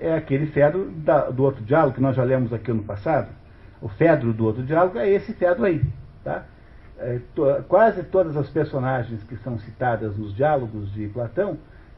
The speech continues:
são homenageados com nomes de diálogos. Esse Fedro nós já conhecemos. É um jovem,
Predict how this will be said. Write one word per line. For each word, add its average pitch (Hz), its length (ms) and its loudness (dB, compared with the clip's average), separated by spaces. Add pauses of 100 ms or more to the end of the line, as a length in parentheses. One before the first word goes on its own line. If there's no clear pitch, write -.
(100)
são 202 280 2
homenageados 180 840 2
com 180 340 0 (180)
nomes 160 460 8
de 123 80 -2
diálogos. 113 640 0
Esse 156 300 -4
Fedro 151 340 0
nós 185 100 -8
já 208 100 -8
conhecemos. 123 580 -4
É - 60 -2
um 117 100 0
jovem, 170 440 6